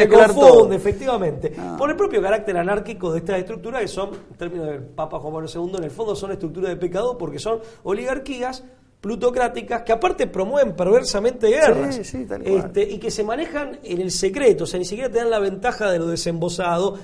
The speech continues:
Speaker 2: no te conceden ni siquiera su honestidad. Claramente una forma de gobierno impura, diría Aristóteles.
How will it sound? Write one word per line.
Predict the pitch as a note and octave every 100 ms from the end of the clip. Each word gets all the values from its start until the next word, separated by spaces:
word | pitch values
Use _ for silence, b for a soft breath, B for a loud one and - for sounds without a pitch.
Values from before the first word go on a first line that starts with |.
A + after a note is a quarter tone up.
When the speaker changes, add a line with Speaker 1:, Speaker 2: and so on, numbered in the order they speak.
| B
Speaker 2:
no | G3+ A#3+
te | C#4
conceden | G#3+ G3+ B3+ A3
ni | G3
siquiera | F3+ G3+
su | G3+
honestidad. | E3+ D#3 D#3+ C3+ b b b b b _ _ _ _ _ _ _ _ -
Claramente | F#3 F#3 G3 G3+
una | F#3+
forma | - F3+ F3
de | D#3+
gobierno | D#3 F3 E3
impura, | D#3+ E3 D3+ C#3+
diría | C#3+ D#3
Aristóteles. | D3 D3 C3 C#3